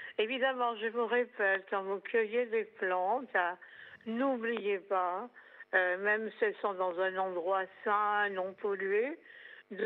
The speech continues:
les laver un peu à l'eau vinaigrée, hein. Pourquoi ? Parce que vous savez, des fois, il y a des,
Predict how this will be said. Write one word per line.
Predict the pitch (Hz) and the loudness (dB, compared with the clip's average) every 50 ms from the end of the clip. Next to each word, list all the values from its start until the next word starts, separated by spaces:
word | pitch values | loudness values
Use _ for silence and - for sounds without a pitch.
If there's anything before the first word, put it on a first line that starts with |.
| 240 247 247 | 2 2 2
les | 247 220 226 226 214 208 214 | 2 2 2 2 2 2 4
laver | 226 240 254 254 226 208 202 226 262 277 285 330 381 359 - - - - - - - | 4 2 2 0 -2 -4 0 0 2 2 2 0 -2 -4 -8 -18 -20 -20 -10 -2 2
un | 202 208 233 240 | 2 2 2 0
peu | 214 - 254 262 262 233 | -2 -2 0 2 4 4
à | 208 202 | 2 2
l'eau | 202 214 240 247 233 | 2 2 0 0 0
vinaigrée, | 208 226 220 208 202 196 175 165 160 165 165 156 160 | -2 -4 -2 -2 -2 -2 -2 0 0 0 0 2 2
hein. | 190 214 226 220 - - - - - - - - _ _ _ | 0 0 0 -4 -12 -18 -20 -20 -20 -20 -20 -20 _ _ _
Pourquoi ? | - 240 226 202 - - - 226 226 233 247 240 | 0 0 0 0 -2 0 2 4 4 4 2 0
Parce | 202 - | -4 -4
que | - 226 | -4 -4
vous | 196 208 196 - | -2 -2 0 2
savez, | 220 196 190 220 214 | 2 2 4 2 0
des | 196 196 | 0 -2
fois, | 180 - 214 208 | 0 0 2 2
il | 214 208 | 2 2
y | |
a | 196 185 | 2 0
des, | 175 180 180 180 175 | 0 -2 -2 -2 -4